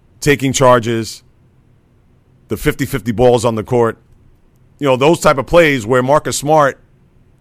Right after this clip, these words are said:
generally is in the middle of all that stuff. So now,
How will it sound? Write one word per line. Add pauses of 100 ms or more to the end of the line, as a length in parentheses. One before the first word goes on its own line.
(120)
generally
is
in (640)
the
middle
of
all
that
stuff. (280)
So
now,